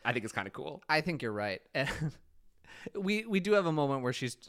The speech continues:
Speaker 2: essentially telling us that, like, "I don't have anybody that I have to apologize for, and, except to my son. Like, I've, I've moved past it. You should move past it too. I'm gonna condole with my son. The rest of you <laughs> motherfuckers can kiss my ass."
Speaker 1: <laughs>
Speaker 2: I was like,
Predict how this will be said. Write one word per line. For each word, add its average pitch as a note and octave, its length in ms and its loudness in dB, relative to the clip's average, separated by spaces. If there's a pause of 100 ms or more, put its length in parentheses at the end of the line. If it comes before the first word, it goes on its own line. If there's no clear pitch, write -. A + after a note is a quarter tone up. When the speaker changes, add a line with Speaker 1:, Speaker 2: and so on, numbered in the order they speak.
(560)
Speaker 2:
essentially E3 380 2
telling G#2+ 340 0
us G#2 200 -4
that, G2 280 -8
like, G#2+ 260 -4
"I C#3+ 120 4
don't G3+ 140 4
have G3 180 4
anybody C#3+ 560 4
that B2 200 0
I A#2+ 120 4
have A#2+ 280 0
to A#2 120 -2
apologize G#2+ 760 2
for, G2 500 -6
and, G#2+ 260 -6 (260)
except A#2+ 460 -2
to A#2+ 180 2
my G#2 220 0
son. G2 380 -4
Like, G2+ 280 -2
I've, A2+ 180 0
I've C3+ 220 -2
moved D3+ 160 0
past C#3 340 2
it. F3 220 -2
You B2 140 -2
should C3 180 -6
move C3 160 -2
past A#2+ 240 -2
it A2 100 -8
too. B2 320 -2 (320)
I'm C3 100 0
gonna D#3+ 140 2
condole C#3 340 2
with C3+ 120 0
my B2 100 2
son. C#3 420 0 (200)
The A#2+ 60 -6
rest C3+ 220 2
of - 20 0
you C#3+ 80 2
<laughs> C#3+ 60 2
motherfuckers - 560 0
can - 180 0
kiss D#3+ 300 4
my C#3+ 200 10
ass." B2 500 8
Speaker 1:
<laughs> - 100 -10
Speaker 2:
I A#4 400 12
was D3 100 2
like, C3+ 200 8